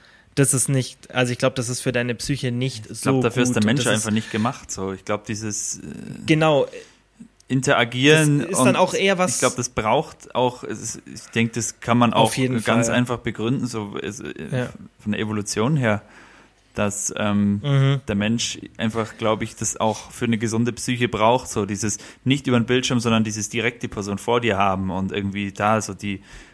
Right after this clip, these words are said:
Speaker 2: Kommunikation und Interaktion. Ja.
Speaker 1: Ja. Es hilft auf jeden Fall, denk ich, so,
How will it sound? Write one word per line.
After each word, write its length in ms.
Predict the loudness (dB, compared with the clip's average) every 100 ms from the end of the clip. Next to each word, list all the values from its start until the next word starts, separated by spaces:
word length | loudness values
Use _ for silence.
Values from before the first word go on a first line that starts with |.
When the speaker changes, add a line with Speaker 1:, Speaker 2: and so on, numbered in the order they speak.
| -8
Speaker 2:
Kommunikation 760 | -2 0 2 0 -2 0 2
und 140 | 0 -2
Interaktion. 800 | -4 -2 -6 -6 -6 -2 -2 -4 _ _ _ _ -20 -20 -20 _ _ -4
Ja. 180 | -4 -4 -12 -20 -20 -20 -6
Speaker 1:
Ja. 200 | 0 0 -2 -20 -20 -12 0
Es 140 | 4
hilft 240 | 8 6 6
auf 140 | 2
jeden 180 | 2 2
Fall, 260 | 2 2 2
denk 200 | 0 -2
ich, 180 | -6 -4
so, 400 | 0 2 0